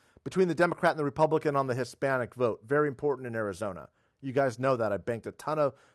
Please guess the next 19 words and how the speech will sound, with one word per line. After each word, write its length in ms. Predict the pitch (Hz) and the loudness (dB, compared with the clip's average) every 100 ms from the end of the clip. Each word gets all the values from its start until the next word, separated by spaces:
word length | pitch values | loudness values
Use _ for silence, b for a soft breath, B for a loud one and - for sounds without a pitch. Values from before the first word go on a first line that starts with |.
| b - | b -8
ton 200 | - 185 | 0 2
of 80 | 151 | 4
votes 320 | 151 151 - | 4 4 2
by, 260 | 135 127 123 | 2 2 2
by 180 | 127 | -2
going 260 | 120 135 143 | 0 0 0
into 180 | 135 131 | -2 0
Arizona 500 | 131 127 117 117 110 | 0 0 -2 -2 -2
early, 440 | 147 156 156 151 139 b b | 0 2 2 0 -4 b b
knowing 460 | 123 143 156 156 139 | 0 4 6 4 2
that 140 | 117 | -2
Hispanics 480 | 120 - 139 139 - | -4 -2 -2 -2 -6
would 140 | 120 | -8
come 160 | - 113 | -8 -6
home 260 | 135 131 | -4 -2
at 60 | 123 | -2
a 80 | 110 | -4
traditional 600 | - 110 123 117 123 104 | -6 -10 -10 -8 -8 -4
level. 360 | 107 104 67 | -2 -2 -6